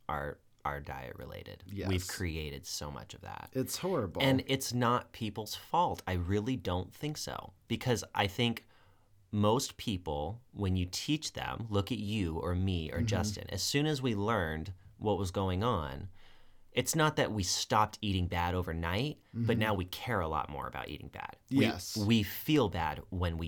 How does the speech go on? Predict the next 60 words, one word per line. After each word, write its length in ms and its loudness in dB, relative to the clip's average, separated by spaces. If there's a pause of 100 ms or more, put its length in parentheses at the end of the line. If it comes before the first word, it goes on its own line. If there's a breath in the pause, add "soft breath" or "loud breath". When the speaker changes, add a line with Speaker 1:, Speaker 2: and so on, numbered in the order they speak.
Speaker 1:
eat 260 -8
bad. 320 -6
Speaker 2:
Yes. 520 -2
Speaker 1:
We 100 2
feel 160 4
guilty 500 2
when 200 -4
we 100 -4
do 200 -8
that. 140 -10
We 160 2
know 640 4
that 180 -2
there's 160 -2
something 340 -2
wrong 280 2
with 200 -8
it. 200 -10 (180)
Speaker 2:
Mm-hmm. 340 -2
Speaker 1:
Instead 500 2
of 140 2
thinking, 640 0 (580 soft breath)
"I 120 2
want 180 6
McDonald's, 720 2
I'm 160 0
gonna 160 0
go 260 2
there 260 -2
and 160 -4
get 240 0
it," 320 -4 (380)
and 220 2
there's 160 2
nothing 320 0
wrong 240 4
with 120 -2
that. 180 -6
What's 160 -2
the 60 -4
big 220 0
de-, 80 -4
food 320 2
is 100 -2
food 200 0
is 80 -2
food, 380 -2
right? 320 0
Speaker 2:
Right. 200 0
Speaker 1:
I'm 120 0
just 160 -2
gonna 160 2
have 180 2
this 160 0
hamburger 420 -2
'cause 120 -6
they're 100 -2
super 320 -2
tasty. 500 -2
Speaker 2:
Mm-hmm. 160 0